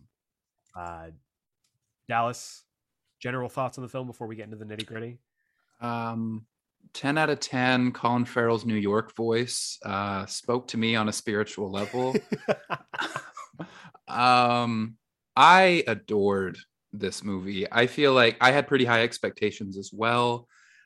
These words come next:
Speaker 2: I liked everything I'd seen out of the promotion for this film, and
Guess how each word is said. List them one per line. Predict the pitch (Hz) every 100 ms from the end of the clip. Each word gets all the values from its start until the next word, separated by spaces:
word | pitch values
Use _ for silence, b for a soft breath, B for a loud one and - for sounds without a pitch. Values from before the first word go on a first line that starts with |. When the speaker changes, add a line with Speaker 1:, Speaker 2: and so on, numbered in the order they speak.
| b
Speaker 2:
I | 101
liked | 95 95 104 107
everything | 113 107 117
I'd | 104 92
seen | - 107 104
out | 101
of | 101
the |
promotion | 95 110 101 98 110 95
for | 107
this | 101 -
film, | - 98 98 95 101 -
and | 101 101 98 95 95